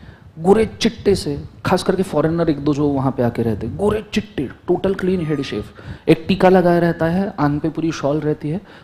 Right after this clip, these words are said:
और सिर्फ खड़े रहते हैं। And they are so vibrant, so vibrant। तुम कभी अगर जा पाओ और वहाँ पे रह पाओ और तुम कभी ऐसे लोगों से मिल पाओ, तो दो तीन मिनट इनके सानिध्य में रहना, you will feel what is peace।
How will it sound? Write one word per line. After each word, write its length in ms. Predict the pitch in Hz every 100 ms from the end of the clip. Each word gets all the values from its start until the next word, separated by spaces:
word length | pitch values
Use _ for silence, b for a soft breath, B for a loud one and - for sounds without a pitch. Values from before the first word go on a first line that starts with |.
| -
और 80 | 147
सिर्फ 200 | 190 -
खड़े 220 | 139 131
रहते 260 | 113 101 -
हैं। 140 | -
And 200 | 147 160
they 120 | 170
are 280 | 185 - -
so 180 | 220 185
vibrant, 500 | 165 160 165 170 -
so 140 | 202
vibrant। 340 | 180 135 123 120 B B B -
तुम 120 | 156
कभी 200 | 160 160
अगर 220 | 165 170 147
जा 200 | 143 151
पाओ 340 | 123 107 98 - - _
और 120 | 120 131
वहाँ 180 | 127
पे 140 | 135 143
रह 220 | 127 143
पाओ 320 | - 110 101 -
और 100 | 113
तुम 180 | - 139
कभी 240 | 139 147
ऐसे 180 | 123 147
लोगों 180 | 131 131
से 120 | 135
मिल 260 | 123 143 131
पाओ, 240 | 92 90 B B B -
तो 80 |
दो 260 | 143 156 226
तीन 180 | 226 190
मिनट 280 | 185 175 156
इनके 220 | 147 143
सानिध्य 380 | 131 117 110 110
में 120 | 104
रहना, 260 | 92 90 - _ 135
you 120 | 147
will 200 | 156 -
feel 200 | 170 175
what 140 | 131 123
is 140 | 143 135 - - _ _ _ _ -
peace। 260 | 254 -